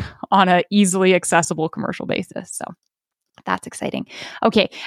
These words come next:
And then my third thing is making bread. I feel like the pandemic skipped me because I was in parenting mode, and who had time to make bread when you're a new mom? Um, but now I am just loving it so much.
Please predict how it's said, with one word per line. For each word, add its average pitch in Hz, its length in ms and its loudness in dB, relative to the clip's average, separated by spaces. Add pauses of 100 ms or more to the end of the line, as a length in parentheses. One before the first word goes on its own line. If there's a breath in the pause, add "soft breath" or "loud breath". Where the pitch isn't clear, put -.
(100 loud breath)
And 220 140 4
then 220 80 4
my 208 120 6
third 220 360 4
thing 233 200 6
is 202 200 2
making 196 380 2
bread. 185 540 4 (600 loud breath)
I 185 200 6
feel 247 180 4
like 254 440 6
the 196 120 2
pandemic 185 680 4
skipped - 480 -2
me 269 380 6
because 180 200 4
I 175 140 8
was 170 140 4 (160)
in 175 140 4 (100)
parenting 165 380 0
mode, 208 280 6
and 165 220 0
who 185 100 2
had 170 140 4
time 160 220 -2
to 170 160 -4 (120)
make 165 240 -4
bread 156 240 0 (200)
when 156 280 -10
you're 151 140 -10
a - 520 -20
new 160 140 -6
mom? 160 300 -2 (460 loud breath)
Um, 196 360 4 (440)
but 208 240 4
now 202 580 6 (100)
I 185 500 6
am 190 120 2
just 165 160 -4
loving 160 240 0
it 170 100 -4
so 175 160 0
much. 165 460 2